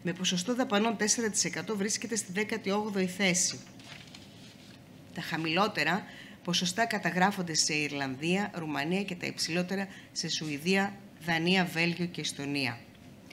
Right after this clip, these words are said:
Τα ελάχιστα χρήματα που διατίθενται για την παιδεία οδηγούν σε μαρασμό τη δημόσια εκπαίδευση και όλα τα ζητήματα της, της υποχρηματοδότησης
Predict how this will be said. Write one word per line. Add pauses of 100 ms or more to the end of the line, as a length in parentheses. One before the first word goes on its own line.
(340)
Τα
ελάχιστα
χρήματα
που
διατίθενται
για
την
παιδεία (340)
οδηγούν
σε
μαρασμό (280)
τη
δημόσια
εκπαίδευση
και
όλα
τα
ζητήματα
της, (320)
της
υποχρηματοδότησης